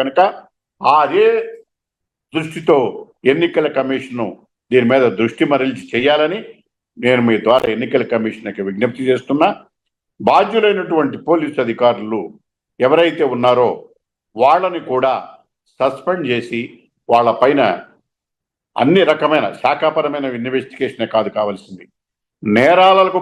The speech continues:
బాధ్యులైనటువంటి, ఎందుకంటే నేరం జరిగే వాళ్ళే కాదు, నేరానికి కుట్రదారులైన వాళ్ళు కూడా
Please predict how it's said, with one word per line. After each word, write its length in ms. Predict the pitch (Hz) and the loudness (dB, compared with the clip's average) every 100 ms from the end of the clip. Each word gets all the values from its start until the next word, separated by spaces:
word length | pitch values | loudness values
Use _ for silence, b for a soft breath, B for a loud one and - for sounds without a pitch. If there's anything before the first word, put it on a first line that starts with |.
| 156 | 0
బాధ్యులైనటువంటి, 840 | 156 156 151 131 117 110 98 87 76 _ _ _ 135 | 0 0 -2 -4 -6 -10 -12 -16 -20 _ _ _ -4
ఎందుకంటే 360 | 156 175 165 156 135 | 0 2 2 2 4
నేరం 260 | 165 185 160 | 4 2 0
జరిగే 240 | 151 170 180 | 2 2 2
వాళ్ళే 200 | 165 151 151 | 2 2 2
కాదు, 200 | 147 123 95 - _ _ 117 | 2 0 -8 -14 _ _ -2
నేరానికి 480 | 156 185 196 196 185 160 | 2 2 0 -2 -6 -4
కుట్రదారులైన 640 | 165 190 196 185 180 170 165 | -2 -2 -2 -2 -6 -6 -4
వాళ్ళు 160 | 156 151 | -6 -4
కూడా 160 | 175 | -2